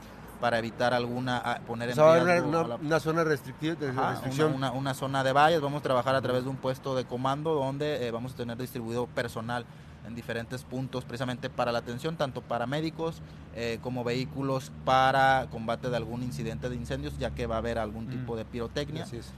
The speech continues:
Speaker 1: Entonces, eh, vamos a estar desplegados al menos con treinta elementos ese día,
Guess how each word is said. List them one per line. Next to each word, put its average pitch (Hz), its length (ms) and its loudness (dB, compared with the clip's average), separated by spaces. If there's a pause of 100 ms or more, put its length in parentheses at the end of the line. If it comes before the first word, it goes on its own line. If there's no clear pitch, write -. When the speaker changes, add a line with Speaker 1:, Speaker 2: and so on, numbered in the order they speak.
(140)
Speaker 1:
Entonces, 131 500 -4
eh, 127 180 -2
vamos 131 260 -2
a - 20 -8
estar 127 220 -4
desplegados 127 480 -2
al 120 100 -4
menos 127 260 -4
con 117 200 -6
treinta 120 280 -4
elementos 127 640 -2
ese 139 240 -4
día, 156 280 -2